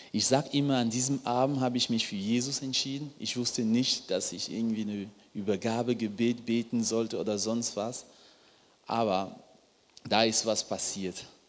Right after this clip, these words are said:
Und bis heute ist es auch geblieben. Bin Gott dankbar. Ich hatte f-, davor zehntausend Gelegenheiten, Sex zu haben, gehabt. Entweder hat meine Mu-, Mutter geklingelt oder es passierte immer irgendwas.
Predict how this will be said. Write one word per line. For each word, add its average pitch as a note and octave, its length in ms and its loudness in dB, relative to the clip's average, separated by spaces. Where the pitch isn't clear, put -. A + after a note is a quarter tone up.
Und G#2 460 0
bis A2 300 0
heute A#2 260 8
ist A2 220 4
es A2+ 120 4
auch G2 300 4
geblieben. G#2 720 4
Bin A2 280 6
Gott A2 240 4
dankbar. B2+ 680 6
Ich - 180 2
hatte A2+ 180 0
f-, - 380 -4
davor B2 760 6
zehntausend B2+ 640 4
Gelegenheiten, A2+ 880 2
Sex A#2 340 -2
zu G#2 180 -4
haben, A2 460 -2
gehabt. A2+ 500 -4
Entweder G#2+ 380 0
hat G#2+ 140 -2
meine G2+ 240 0
Mu-, B2+ 320 2
Mutter C#3 340 -2
geklingelt A2+ 960 2
oder A2+ 160 2
es A#2 220 2
passierte D#3+ 440 8
immer F3 460 10
irgendwas. D#3 640 8